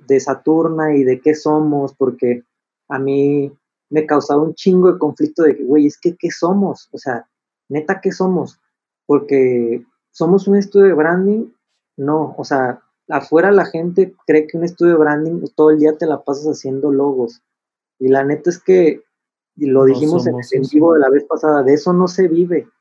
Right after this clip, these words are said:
Speaker 1: o sea, es, es un gusto, es, es, es hacer cuadros, pinturas gigantescas para un tipo de cliente exigente, o sea, no siempre,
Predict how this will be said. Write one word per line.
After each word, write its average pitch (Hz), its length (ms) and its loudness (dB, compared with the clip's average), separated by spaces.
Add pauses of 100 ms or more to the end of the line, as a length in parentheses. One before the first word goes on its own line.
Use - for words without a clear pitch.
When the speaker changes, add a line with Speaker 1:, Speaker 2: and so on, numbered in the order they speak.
(160)
Speaker 1:
o 131 80 -14
sea, 123 420 -4 (480)
es, 135 420 0
es 131 200 -8
un 170 180 2
gusto, 180 440 4
es, 180 240 0
es, - 440 -4
es 139 200 -2
hacer 170 420 0 (180)
cuadros, 170 600 0
pinturas 151 800 -2
gigantescas 147 840 -4
para 127 300 -2
un 139 200 -4
tipo 170 300 -6
de 165 80 -10
cliente 135 340 -4
exigente, 147 600 -10
o - 20 -6
sea, 127 140 -10
no 131 180 -8
siempre, 160 600 -6